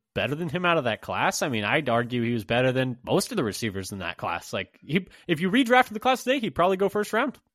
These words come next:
And I'm not, I'm not gonna take that back at all. I don't think that's even that hot of a take. Um, but yeah,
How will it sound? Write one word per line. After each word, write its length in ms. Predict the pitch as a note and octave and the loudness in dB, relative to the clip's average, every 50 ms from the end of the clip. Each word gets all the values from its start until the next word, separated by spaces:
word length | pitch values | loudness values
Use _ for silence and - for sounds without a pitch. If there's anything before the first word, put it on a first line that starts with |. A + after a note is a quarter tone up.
| _ _ | _ _
And 160 | - A#2 A#2+ | -4 -2 0
I'm 200 | B2+ C3+ C#3 C3 - _ _ | 2 0 0 -2 -8 _ _
not, 220 | - B2+ C3+ C#3+ - _ _ _ - | 0 2 2 2 -2 _ _ _ -6
I'm 180 | A2 B2 C#3 | -4 -2 0
not 140 | D#3 F3+ F3 | 0 0 0
gonna 120 | - D#3 C3+ | 0 -2 -2
take 200 | - F3 E3 - | -2 -2 -2 0
that 140 | F3 E3 - | 0 0 2
back 180 | F3 F3 D3 | 2 2 2
at 60 | F3 | 2
all. 100 | F3 F#3 D3+ | 2 2 2
I 40 | A2 | 2
don't 200 | G#2 A#2+ C3 C3 | 0 -2 -4 -4
think 140 | D3+ C#3 B2+ | -6 -4 -2
that's 200 | C#3+ C3+ B2+ C3+ | -2 -2 -2 -2
even 180 | C#3+ B2+ B2 | -2 -2 -2
that 140 | A#2+ B2 B2 | 0 0 0
hot 160 | B2+ B2+ B2 | 0 0 0
of 60 | A#2+ A#2 | -2 -4
a 40 | A2+ | -4
take. 300 | - C#3 - B2+ _ _ _ _ - - - - - _ _ _ - | -4 -4 -4 -4 _ _ _ _ -20 -20 -20 -20 -20 _ _ _ 0
Um, 420 | C3+ A#2+ A2 G2+ F#2 F2 E2+ F2+ - _ _ _ _ _ _ _ | 2 2 2 2 0 -4 -8 -12 -16 _ _ _ _ _ _ _
but 100 | - C3 | 2 4
yeah, 160 | B2+ D3 - | 4 4 4